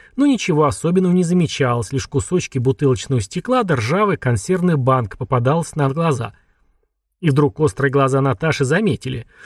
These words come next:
Впереди между холмиков что-то блеснуло. Она нагнулась. Монета!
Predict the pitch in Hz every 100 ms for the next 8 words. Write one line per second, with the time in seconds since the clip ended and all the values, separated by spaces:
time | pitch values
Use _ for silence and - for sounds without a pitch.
0 | - - - 226 233 285 262 220 - 170
1 | 190 247 233 - 147 131 117 247 - 143
2 | 127 160 _ _ _ _ _ - 135 135
3 | 113 175 220 160 107 101 - _ _ _
4 | 127 214 302 302 143 117 -